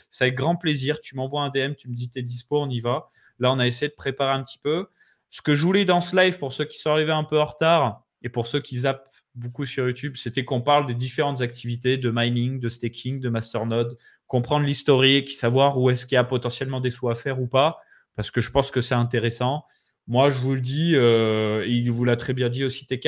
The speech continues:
là, c'est chaud. Avec le passage en Ethereum deux point zéro, c'est chaud. S'il y a de la valeur qui se crée ailleurs, pourquoi pas ? En l'état, c'est très, très, très spécula-, spéculatif. Et, euh, conseil d'amis,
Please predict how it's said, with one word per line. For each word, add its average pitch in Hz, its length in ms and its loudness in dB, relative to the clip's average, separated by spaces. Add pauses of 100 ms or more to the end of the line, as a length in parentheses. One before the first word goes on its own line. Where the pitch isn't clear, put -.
là, 143 220 4
c'est 147 160 -2
chaud. 107 220 -6 (440)
Avec 107 160 -6
le 123 80 2
passage 135 380 2
en 127 100 0
Ethereum 123 300 0
deux 120 100 -2
point 123 160 -4
zéro, 123 240 2
c'est 120 160 -8
chaud. 139 460 0 (280)
S'il - 200 0
y - 20 8
a 147 40 6
de 151 60 -2
la 151 120 6
valeur 156 320 2
qui 135 140 -10
se - 80 -14
crée 147 200 -6
ailleurs, 139 580 0 (460)
pourquoi 160 380 -2
pas ? 156 480 0 (320)
En 123 160 0
l'état, 151 460 2
c'est 127 280 -8 (160)
très, 160 300 -2
très, 147 200 -4
très 143 180 -4
spécula-, 131 640 0 (240)
spéculatif. 131 760 -2 (460)
Et, 131 240 6
euh, 120 520 6
conseil 139 400 -2
d'amis, 147 420 -4